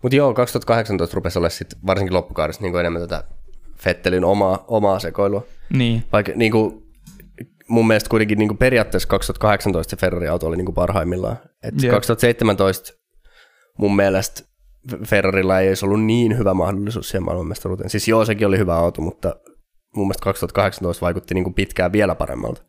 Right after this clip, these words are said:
Speaker 2: Jep.
Speaker 1: Mut sitten tota loppukaudesta vaan Vetteliltä lähti vähän lapasesta, niin <laughs> kirjaimellisesti. Ja
Speaker 2: Ja sit kuitenkin tota, sen Ferrari,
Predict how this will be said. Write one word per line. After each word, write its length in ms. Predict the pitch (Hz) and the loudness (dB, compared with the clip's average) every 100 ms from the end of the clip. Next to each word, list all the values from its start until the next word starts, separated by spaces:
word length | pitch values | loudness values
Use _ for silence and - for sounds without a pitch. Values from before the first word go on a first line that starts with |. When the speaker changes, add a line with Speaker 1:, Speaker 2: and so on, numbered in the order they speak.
| _ - | _ -4
Speaker 2:
Jep. 220 | 117 117 - _ _ _ _ - | -2 -4 -10 _ _ _ _ -6
Speaker 1:
Mut 220 | 101 95 - | -2 -2 -4
sitten 360 | 90 - 87 | -8 -6 -4
tota 280 | 87 82 92 | -4 -2 -2
loppukaudesta 680 | 92 - 98 87 104 - 98 | 0 -2 0 0 0 -2 0
vaan 280 | 92 90 - _ - - | 0 0 -6 _ -16 -4
Vetteliltä 500 | 98 - 95 98 101 | -2 0 -2 -2 -2
lähti 420 | 101 - 104 - _ _ - | -2 -4 -8 -12 _ _ -4
vähän 200 | 107 95 | 0 0
lapasesta, 460 | 92 104 120 - - - | 0 -4 -6 -10 -20 -12
niin 200 | 123 113 - | -6 -6 -2
<laughs> 140 | - - | -2 0
kirjaimellisesti. 800 | 110 98 101 98 - 147 - 135 | 2 2 2 2 0 -2 0 0
Ja 80 | 98 - - | 0 -6 -8
Speaker 2:
Ja 100 | - | -4
sit 200 | 127 139 | 0 -2
kuitenkin 640 | - 139 131 123 120 117 101 | 0 0 2 0 -2 -4 -6
tota, 520 | 117 117 - 120 117 - - - _ _ - - _ _ _ - | -6 -6 -2 0 0 -2 -10 -18 _ _ -20 -20 _ _ _ -8
sen 240 | - 120 | -2 -2
Ferrari, 500 | - 127 120 107 113 | 0 2 2 -2 -6